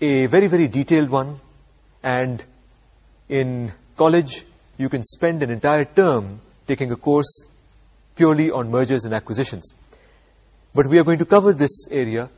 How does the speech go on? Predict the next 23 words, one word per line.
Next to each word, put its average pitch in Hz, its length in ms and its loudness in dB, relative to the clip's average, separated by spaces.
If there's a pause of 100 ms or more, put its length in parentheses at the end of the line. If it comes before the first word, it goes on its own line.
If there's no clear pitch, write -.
(360)
in 131 140 -4
one 147 180 2
single 120 300 -2
lecture, 156 420 -2 (800)
and 131 460 -2 (1000)
kindly 170 380 2
go 131 260 2
over 151 200 2
the 101 360 -8 (960)
slides 147 480 0
in 113 120 -4
detail 151 440 0 (300)
and 131 100 -4
also 165 420 2
read 160 320 -2
chapter 139 540 0 (380)
twenty-five 143 720 0
of 104 120 -2
Brigham 131 280 0
and 98 100 -10
Kropinski, 143 560 -6 (720)
eighth 139 220 0
edition, 127 380 -4